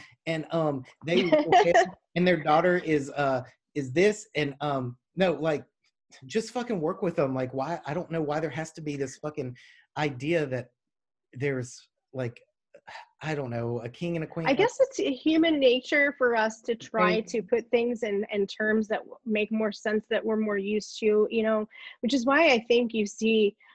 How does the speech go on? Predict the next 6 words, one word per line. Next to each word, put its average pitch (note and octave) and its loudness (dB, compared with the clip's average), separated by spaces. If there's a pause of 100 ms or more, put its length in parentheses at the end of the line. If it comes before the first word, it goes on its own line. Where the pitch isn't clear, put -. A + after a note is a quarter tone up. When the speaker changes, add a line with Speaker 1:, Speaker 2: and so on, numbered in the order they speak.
(120)
Speaker 2:
like, G#3+ 2
a G#3+ 0
lot G#3 4
of, G3 4 (180)
um, G3+ 0 (1120)
so, C4+ 8